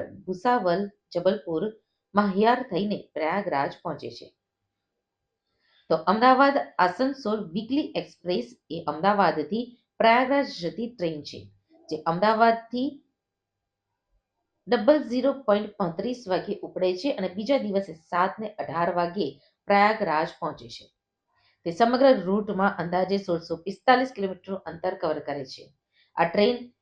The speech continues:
એમ પીમાંથી પણ પસાર થાય છે. તે સુરત, નંદુરબાર, ખડગપુર, બાંદ્રા, ચિત્રકૂટ થઈને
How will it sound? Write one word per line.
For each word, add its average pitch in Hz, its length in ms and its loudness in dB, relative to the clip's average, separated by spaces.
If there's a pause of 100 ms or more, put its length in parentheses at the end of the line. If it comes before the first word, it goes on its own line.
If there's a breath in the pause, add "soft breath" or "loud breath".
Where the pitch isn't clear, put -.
(160)
એમ 190 200 2
પીમાંથી 196 640 0
પણ 208 200 0
પસાર 170 340 -2
થાય 175 220 0
છે. 247 140 -6
તે 247 60 -6
સુરત, 214 420 -4 (300)
નંદુરબાર, 160 500 -2 (220)
ખડગપુર, 196 560 -2 (460 soft breath)
બાંદ્રા, 214 480 4
ચિત્રકૂટ 175 540 -4
થઈને 196 260 0